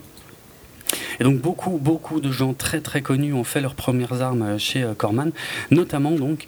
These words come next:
la productrice, euh, Gail Ann Hurd et, euh, et James Cameron.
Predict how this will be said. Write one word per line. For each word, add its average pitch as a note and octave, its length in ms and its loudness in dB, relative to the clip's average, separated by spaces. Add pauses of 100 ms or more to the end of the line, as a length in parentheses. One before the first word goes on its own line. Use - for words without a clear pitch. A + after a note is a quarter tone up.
(320)
la B2+ 100 2
productrice, C3+ 680 -4
euh, A2 280 0
Gail C3 260 0
Ann A#2+ 180 -2
Hurd C#3+ 280 -2 (120)
et, C#3 320 0
euh, G#2+ 480 0
et C#3+ 100 2
James C3+ 200 2
Cameron. C3+ 360 -2